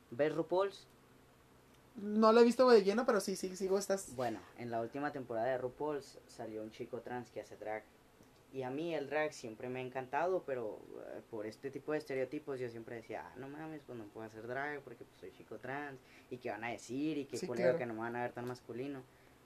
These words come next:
Speaker 1: Y cuando salió él fue como, "No mames, sí puedo, a huevo". Fue como, eh, fue como el empujoncito que necesitaba para poder decidirme a decir, "A huevo, pues, me voy a maquillar y que les valga verga", ¿no?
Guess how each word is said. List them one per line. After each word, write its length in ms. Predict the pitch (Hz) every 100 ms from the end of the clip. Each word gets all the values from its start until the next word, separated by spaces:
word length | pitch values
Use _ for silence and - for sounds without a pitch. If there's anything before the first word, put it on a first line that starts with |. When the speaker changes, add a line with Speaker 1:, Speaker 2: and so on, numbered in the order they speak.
| - - - - -
Speaker 1:
Y 100 | 156
cuando 240 | 156 143
salió 340 | 131 127 127 143
él 160 | 185
fue 160 | 175 139
como, 260 | 151 151 127
"No 120 | 131
mames, 440 | 156 165 170 - - - - - - -
sí 120 | -
puedo, 340 | - 170 185 156 -
a 60 | 151
huevo". 340 | 165 170 175 - - - - - - - -
Fue 80 | 123
como, 560 | 147 160 147 120 - - -
eh, 480 | 120 113 113 - 131
fue 160 | - 135
como 200 | 175 185
el 80 |
empujoncito 680 | 175 151 - - 123 135 143 156
que 80 |
necesitaba 640 | 165 156 127 113 110 110 139
para 220 | 139 135
poder 260 | - 104 104
decidirme 520 | 117 127 113 110 120
a 20 |
decir, 180 | 117 107
"A 80 | 98
huevo, 320 | 110 160 190
pues, 140 | 180
me 60 | 165
voy 80 | 123
a 40 |
maquillar 460 | 131 151 139 131 120
y 60 | 131
que 100 | 135
les 140 | 117
valga 240 | 104 113
verga", 240 | 123 135
¿no? 100 | 151